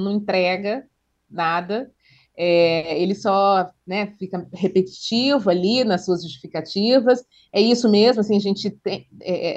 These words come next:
é, a, a princípio a gente pensava, né, "Ih, tem, tem uma coisinha do, do Gil do Vigor lá no início de tudo, quando ele ainda tava ali preso com a Aline."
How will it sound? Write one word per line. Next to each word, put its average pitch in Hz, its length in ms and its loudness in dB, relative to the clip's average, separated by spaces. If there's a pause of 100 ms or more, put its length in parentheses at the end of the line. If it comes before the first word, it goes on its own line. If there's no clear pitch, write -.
(100)
é, 50 120 -20
a, - 300 -10
a 185 40 0
princípio 220 440 4
a 208 40 6
gente 208 340 2
pensava, 208 580 4
né, 196 140 0
"Ih, 302 240 0 (260)
tem, 269 240 -4
tem 277 100 -2
uma 277 140 -2
coisinha 269 400 -2
do, 269 140 -2 (260)
do 208 400 -2
Gil 190 160 -4
do 185 160 -8
Vigor 190 500 0 (160)
lá 220 280 2
no 349 80 -4
início 247 500 -4
de 180 140 -6
tudo, 220 260 -4
quando 190 140 0
ele 175 80 0
ainda 175 140 2
tava 208 340 2
ali 190 180 -4
preso 180 380 -2
com 180 80 -6
a - 20 -2
Aline." 185 400 -4